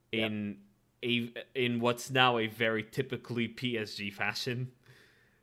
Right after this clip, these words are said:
Speaker 2: Uh, they're, they're even worse at Tot-, than Tottenham at that. And then you're like, "Okay, it's failed." But then they go off and pull off another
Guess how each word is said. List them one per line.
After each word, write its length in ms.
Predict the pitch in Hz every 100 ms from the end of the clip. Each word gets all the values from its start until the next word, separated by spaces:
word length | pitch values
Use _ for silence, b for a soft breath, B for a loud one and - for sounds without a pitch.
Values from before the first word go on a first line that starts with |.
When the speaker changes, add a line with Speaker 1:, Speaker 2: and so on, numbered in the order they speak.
| b -
Speaker 2:
Uh, 300 | 104 101 98 95
they're, 200 | 139 131
they're 140 | 120
even 240 | 131 110 107
worse 200 | 113 107
at 140 | 98
Tot-, 320 | 120 104 104
than 240 | 101 92 92
Tottenham 280 | 113 85 80
at 100 | -
that. 260 | 98 - b b b b b b b _ _ _ _ - _ 123
And 100 | 120
then 240 | 117 110
you're 160 | 110 104
like, 240 | 92 - 156
"Okay, 340 | 156 123 87 - _ - -
it's 260 | 131 131
failed." 460 | - 127 98 82 - _ _ _ _ _ _ -
But 240 | 127 120
then 200 | 139 120
they 120 | 110
go 220 | 104 117
off 200 | 117 117
and 160 | 117 113 - -
pull 640 | - 120 117 113 117 - _ _ _ _ _ _ -
off 220 | 123 117
another 720 | 113 123 123 117 110 104 101